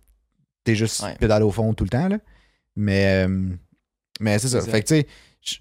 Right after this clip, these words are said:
Speaker 1: je suis content, je, je suis content. Ça l'a amené un beau spectacle.
Speaker 2: Ouais, puis c'était le fun de voir quelque chose de différent.
Speaker 1: C'est ça.
Speaker 2: Ça peut peut-être amener des idées de comme, ok, trois pits, mm, obligatoires, c'est peut-être beaucoup. Mais genre deux obligatoires à chaque course,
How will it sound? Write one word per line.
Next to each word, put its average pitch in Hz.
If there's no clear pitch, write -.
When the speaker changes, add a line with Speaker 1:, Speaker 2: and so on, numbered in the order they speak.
Speaker 1:
je -
suis -
content, 160
je, 107
je 104
suis -
content. 90
Ça 135
l'a 151
amené 165
un 214
beau 143
spectacle. 120
Speaker 2:
Ouais, 254
puis -
c'était 151
le 139
fun 214
de 214
voir 151
quelque 131
chose 151
de 139
différent. 123
Speaker 1:
C'est 123
ça. 101
Speaker 2:
Ça 147
peut 147
peut-être 156
amener 139
des 123
idées 120
de 131
comme, 117
ok, 120
trois 117
pits, 127
mm, 107
obligatoires, 110
c'est -
peut-être 147
beaucoup. 135
Mais 113
genre 107
deux 110
obligatoires 143
à 131
chaque 120
course, -